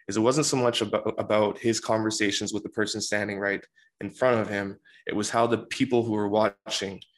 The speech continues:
were reacting and receiving what was being said. And I thought that that was really interesting because I live in a very diverse city, and I was trying to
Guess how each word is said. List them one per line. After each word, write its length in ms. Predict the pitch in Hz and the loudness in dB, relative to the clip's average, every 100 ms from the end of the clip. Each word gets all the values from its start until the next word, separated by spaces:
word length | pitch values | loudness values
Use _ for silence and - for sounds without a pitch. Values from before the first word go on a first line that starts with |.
| _ - | _ -4
were 100 | 107 | -2
reacting 580 | 104 107 104 104 101 101 | 0 0 -2 -2 -4 -2
and 80 | |
receiving 400 | 101 - 107 104 | -4 -4 -2 -2
what 120 | 98 104 | -2 -4
was 120 | 95 | -6
being 160 | 104 | -6
said. 400 | 87 - 87 87 - _ _ - | -6 -4 -6 -8 -16 _ _ -4
And 100 | 107 | -2
I 40 | |
thought 180 | 104 113 | 2 2
that 60 | 110 | 4
that 100 | 107 | 2
was 140 | 104 | 4
really 180 | 110 117 | 4 4
interesting 460 | 143 123 - 95 | 4 2 -2 -4
because 240 | 98 98 101 | -6 -6 -4
I 80 | 98 | -2
live 180 | 98 | -2
in 80 | 101 | -2
a 60 | 101 | -2
very 260 | 101 98 | -2 -2
diverse 440 | 92 95 90 85 - | -2 -4 -4 -4 -2
city, 400 | 98 117 127 127 - - - | -2 0 -2 -4 -18 -20 -8
and 420 | 101 95 92 92 - _ _ - | -4 -2 -2 -6 -12 _ _ -4
I 60 | |
was 140 | 98 98 | -2 -2
trying 280 | - 113 113 | 0 0 0
to 160 | 104 | -2